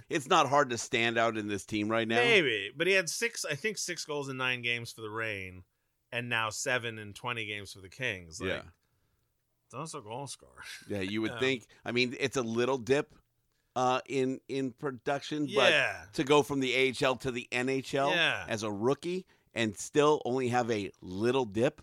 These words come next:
Speaker 2: Yeah.
Speaker 1: it's impressive.
Speaker 2: So I, I'd be real curious to know about that. But like I said, for intellectual honesty or whatever, I did wanna point out that he's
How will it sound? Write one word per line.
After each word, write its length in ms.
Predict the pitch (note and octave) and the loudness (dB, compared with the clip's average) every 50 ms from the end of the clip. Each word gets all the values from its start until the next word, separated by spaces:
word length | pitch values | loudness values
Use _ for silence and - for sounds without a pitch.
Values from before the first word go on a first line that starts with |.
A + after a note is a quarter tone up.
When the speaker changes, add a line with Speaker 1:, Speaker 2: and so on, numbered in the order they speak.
| - | -16
Speaker 2:
Yeah. 360 | B2+ A#2+ A#2+ A#2 A2 F#2+ F2+ | -12 -8 -6 -6 -6 -6 -8
Speaker 1:
it's 100 | E2+ - | -10 -8
impressive. 560 | - F3+ D#3 C3 B2+ G#2+ F#2 - - - - - - | -8 -8 -6 -4 -4 -4 -6 -8 -10 -12 -16 -16 -10
Speaker 2:
So 180 | - - D#3+ | -6 0 2
I, 160 | D3 C#3+ D3 C#3 C3+ | 2 2 2 0 0
I'd 180 | D3 D#3 E3 | 0 0 -2
be 140 | D#3+ D#3+ D3+ | -2 -4 -6
real 180 | C#3 C3 A#2+ A2+ | -4 -4 -4 -6
curious 320 | A2 - A#2+ A2 G#2 G2+ - | -6 -6 -6 -4 -4 -6 -6
to 60 | G#2+ | -8
know 60 | G#2 G#2 | -6 -6
about 120 | G#2 G#2 | -6 -4
that. 140 | G#2+ B2 B2+ | -4 -2 -2
But 100 | D#3 D#3 | 0 2
like 160 | D#3 D3+ - | 2 2 2
I 60 | C3 B2+ | 2 0
said, 280 | - - A2 F#2+ E2 | 0 -2 -4 -6 -8
for 220 | - - A#2+ B2 B2 | -10 -8 -6 -4 -4
intellectual 460 | C3 C3+ C3+ C3 B2 A#2 - - A2+ | -4 -4 -4 -4 -4 -4 -4 -8 -8
honesty 420 | G#2+ G#2+ G2+ G2+ G2+ G2 - G#2 G2+ | -6 -6 -8 -8 -10 -10 -10 -10 -8
or 80 | G2 | -8
whatever, 320 | F#2+ G2 G2 G2 F#2 F#2+ G2 | -8 -6 -8 -8 -8 -8 -8
I 60 | G2 | -8
did 180 | G2 G#2+ A2+ G#2 | -8 -8 -10 -8
wanna 200 | G#2+ G2+ G2 F#2+ | -8 -10 -10 -10
point 280 | - - F#2+ F#2+ F#2 | -12 -14 -16 -14 -14
out 200 | F#2 F2+ F2 E2+ | -16 -16 -16 -16
that 120 | - F2 E2+ | -18 -18 -16
he's 360 | F#2+ F#2+ F2+ E2+ - - | -16 -16 -16 -16 -16 -18